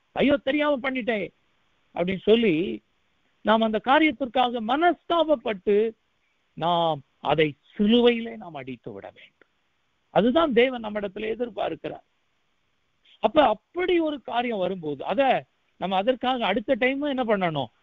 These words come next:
அது வராதபடி நாம் செய்யணும், வராதபடி செய்யணும். அப்ப பழையவைகளை ஒழித்து விட வேண்டும், எல்லாம் புதிதாக்கப்பட வேண்டும். சிந்தை, எண்ணம், பார்வை, பேச்சு, நடக்கை, செயல் மாற்றப்பட வேண்டும்.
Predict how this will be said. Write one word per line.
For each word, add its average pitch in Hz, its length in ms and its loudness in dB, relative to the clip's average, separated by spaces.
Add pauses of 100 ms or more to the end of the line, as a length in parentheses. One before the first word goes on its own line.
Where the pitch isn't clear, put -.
அது 165 220 2
வராதபடி 226 760 2
நாம் 165 220 -10 (100)
செய்யணும், 98 400 -12 (760)
வராதபடி 202 640 0
செய்யணும். 104 360 -10 (720)
அப்ப 202 260 2 (100)
பழையவைகளை 254 1000 -2
ஒழித்து 302 500 -2
விட 220 200 -10
வேண்டும், 117 400 -20 (540)
எல்லாம் 202 720 -2 (100)
புதிதாக்கப்பட 139 880 -8
வேண்டும். - 380 -18 (260)
சிந்தை, 170 520 6
எண்ணம், 160 500 0
பார்வை, 170 560 0 (320)
பேச்சு, 185 560 -4
நடக்கை, 180 680 -6 (120)
செயல் 269 480 0 (840)
மாற்றப்பட 285 560 -4
வேண்டும். 240 500 -12